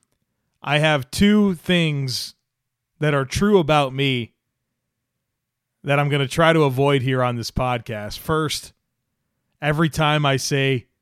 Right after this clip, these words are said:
Raiders, I always wanna do it just like Chris Berman, right? The Raiders. So I'm gonna try not to do that here on this podcast. And then I also love Jon Gruden and, and his, the way he talks.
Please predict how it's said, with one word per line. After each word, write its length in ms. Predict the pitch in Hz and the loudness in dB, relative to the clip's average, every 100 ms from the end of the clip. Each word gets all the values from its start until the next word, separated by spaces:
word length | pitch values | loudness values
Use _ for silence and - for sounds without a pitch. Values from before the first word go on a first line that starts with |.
| _ _ _ _ - | _ _ _ _ -10
Raiders, 540 | 123 143 151 156 147 | -2 0 2 0 -2
I 160 | 139 147 | 0 2
always 380 | 143 151 147 139 | 4 4 2 0
wanna 220 | 139 135 | -2 -2
do 220 | 120 135 | 0 0
it 100 | 131 | 0
just 220 | 139 127 | -4 -6
like 200 | 139 123 | -6 -6
Chris 240 | - 143 123 | -4 -6 -4
Berman, 340 | 123 117 104 | -6 -6 -6
right? 260 | 113 123 - | -6 -6 -4
The 100 | 147 | 0
Raiders. 1500 | 147 143 139 131 123 123 120 117 110 107 107 101 92 - - _ _ - | 2 2 0 -2 -2 -4 -6 -8 -10 -10 -12 -14 -16 -18 -20 _ _ -8
So 160 | - | -2
I'm 40 | 143 | 0
gonna 140 | 135 | -2
try 240 | 123 170 185 | 0 2 2
not 200 | 185 165 | 0 -2
to 60 | |
do 160 | 143 147 | 0 2
that 200 | 139 120 | 0 -2
here 160 | 123 | -2
on 80 | 117 | -4
this 120 | 107 | -6
podcast. 600 | - 104 98 - 104 - - _ _ _ _ _ _ - | -10 -14 -14 -14 -14 -14 -20 _ _ _ _ _ _ -4
And 120 | 151 | 0
then 80 | 160 | 2
I 100 | 156 | 4
also 340 | 180 208 202 | 4 4 2
love 260 | 156 165 156 | 4 4 2
Jon 320 | 135 156 147 | 2 0 0
Gruden 420 | 131 151 143 139 | -2 0 0 -2
and, 220 | 131 120 | -2 -4
and 220 | - 139 131 | -6 -4 -2
his, 260 | 131 113 - | -2 -4 -4
the 100 | 139 | -2
way 160 | 143 | 0
he 100 | 131 131 | 0 -4
talks. 540 | - 123 95 - - | -8 -10 -10 -12 -14